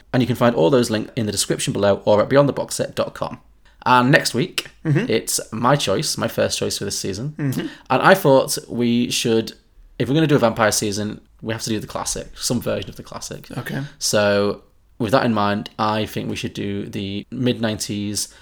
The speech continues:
Speaker 1: Bram Stoker's Dracula, starring an amazing cast, including Gary Oldman as
Speaker 2: Mm-hmm.
Speaker 1: Dracula.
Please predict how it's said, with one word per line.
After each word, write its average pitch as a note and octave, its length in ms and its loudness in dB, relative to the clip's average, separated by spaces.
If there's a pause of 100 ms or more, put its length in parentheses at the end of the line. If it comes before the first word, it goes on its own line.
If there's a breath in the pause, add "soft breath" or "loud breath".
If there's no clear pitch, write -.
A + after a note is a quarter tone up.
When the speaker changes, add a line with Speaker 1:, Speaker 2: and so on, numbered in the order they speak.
Speaker 1:
Bram A#2 220 2
Stoker's G#2 440 0
Dracula, G2+ 560 -6 (100)
starring G2+ 640 -4
an G#2 100 -6
amazing A2+ 520 2
cast, - 320 -6
including G2+ 560 -6 (480)
Gary B2+ 200 4
Oldman A#2 360 0
as C3+ 120 0
Speaker 2:
Mm-hmm. C#3 60 2
Speaker 1:
Dracula. G#2 420 -4